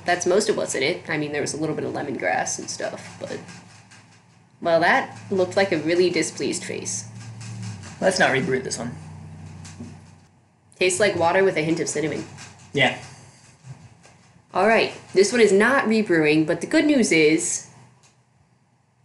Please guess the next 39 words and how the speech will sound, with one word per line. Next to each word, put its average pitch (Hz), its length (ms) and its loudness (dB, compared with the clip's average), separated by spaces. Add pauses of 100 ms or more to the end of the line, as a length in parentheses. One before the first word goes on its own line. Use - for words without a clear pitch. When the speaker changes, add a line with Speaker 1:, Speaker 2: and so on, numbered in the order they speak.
(280)
Speaker 1:
it's - 200 0
relatively 220 640 4
inexpensive. 185 600 0 (320)
Speaker 2:
Yeah. 156 180 -2
Speaker 1:
So 160 140 2
you 208 140 8
don't 208 160 6
have 214 140 2
to 214 80 -2
feel 226 160 4
too 226 120 0
bad 247 140 2
about - 240 0
that. - 240 -4 (100)
It's 175 120 -2
not 208 160 4
one 214 100 6
of 208 60 6
those 196 140 4
six 202 200 0
dollar 180 240 4
teas 175 260 2
where 160 100 0
you're 156 100 2
like, 151 180 2
"I 160 100 4
gotta 165 200 2
get - 180 -2
three 165 160 0
brews 160 220 0
out - 120 -2
of - 60 -6
this - 140 -10
to - 80 -8
make - 140 -4
it - 80 -4
worth - 200 -2
it." - 180 -2
Speaker 2:
<laughs> - 120 -20